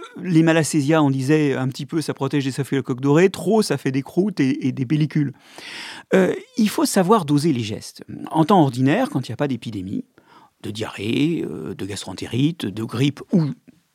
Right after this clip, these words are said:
de sras, eh bien, on peut effectivement se passer de gel hydroalcoolique. Quand en revanche il y a des risques de contamination, il vaut mieux en mettre que de ne pas en mettre. Et puis au fait, entre nous,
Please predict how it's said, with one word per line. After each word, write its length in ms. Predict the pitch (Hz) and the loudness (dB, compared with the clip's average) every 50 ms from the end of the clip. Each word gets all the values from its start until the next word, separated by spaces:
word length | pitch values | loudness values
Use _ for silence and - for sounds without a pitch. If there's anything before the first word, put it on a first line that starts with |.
| _ _ - | _ _ -16
de 220 | - 110 107 107 | -12 -10 -8 -6
sras, 480 | - - - 107 131 175 - - - - _ - - - - - - - - - | -6 -4 -4 -4 -4 -4 -4 -8 -10 -12 _ -20 -20 -20 -20 -18 -16 -16 -8 -4
eh 100 | - 123 | -2 2
bien, 280 | 123 160 226 277 285 - | 4 6 6 6 4 4
on 140 | 165 143 | 2 4
peut 280 | - 160 202 262 262 - - | 4 4 4 4 4 2 -2
effectivement 800 | 139 120 - 120 - - - 117 131 143 185 233 240 - - - - | -4 -6 -6 -8 -8 -8 -4 2 4 4 6 4 4 0 -2 -4 -8
se 160 | 120 - 139 | -4 -2 -2
passer 420 | 123 - 117 117 - 214 226 240 - | -2 -2 -4 0 2 2 2 2 0
de 120 | 127 131 | -4 0
gel 160 | 113 175 180 | 2 2 2
hydroalcoolique. 680 | 175 143 123 123 147 147 139 - 131 107 - - - _ _ _ _ - - - - | 4 2 2 4 2 2 2 0 -2 -4 -4 -10 -20 _ _ _ _ -20 -20 -6 0
Quand 180 | - 185 196 202 | 4 6 6 6
en 60 | 180 | 6
revanche 320 | 151 175 175 196 180 - | 6 4 4 2 2 0
il 40 | - | 0
y 20 | |
a 20 | 127 | -2
des 80 | 127 | -2
risques 180 | 135 131 - - | -2 -2 -4 -8
de 80 | 110 - | -6 -4
contamination, 720 | - 117 - 110 107 104 104 117 - - 247 277 247 - - | -4 -2 0 0 0 0 0 0 2 2 4 4 2 2 -2
il 120 | 151 135 | -4 -4
vaut 220 | 113 110 135 147 151 | 0 4 6 6 8
mieux 180 | 151 156 160 | 8 8 8
en 120 | 143 135 139 | 8 6 6
mettre 280 | 151 185 247 - - | 4 4 2 0 -4
que 80 | - 147 | -4 -4
de 140 | 135 131 127 | -2 -2 -2
ne 40 | |
pas 140 | 120 - 175 | 0 2 4
en 100 | 165 156 | 4 6
mettre. 280 | 151 139 107 - - - | 4 2 0 -4 -8 -16
Et 40 | - | -12
puis 140 | - - | -10 -8
au 40 | 120 | -6
fait, 300 | 120 - 190 185 185 - - - - - - - - - _ _ | 0 2 2 2 0 -2 -8 -20 -20 -20 -20 -20 -20 -20 _ _
entre 300 | - - - - 127 139 | -14 -14 -4 0 4 6
nous, 220 | 170 220 226 - | 8 8 6 6